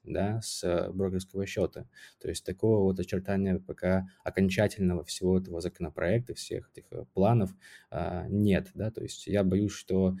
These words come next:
а, через ИИС третий будет, э, тоже как бы реализовываться идея о том, что вот, э, сохраните деньги, здесь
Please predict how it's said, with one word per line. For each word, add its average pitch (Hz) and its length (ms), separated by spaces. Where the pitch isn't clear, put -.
а, 90 340
через 101 340
ИИС 107 340
третий 131 320
будет, 95 380
э, 87 220
тоже 87 300
как 64 200
бы 71 200
реализовываться 95 680
идея 92 240
о 92 40
том, 127 220
что - 180
вот, 87 220
э, 85 180
сохраните 104 500
деньги, 135 500
здесь 90 320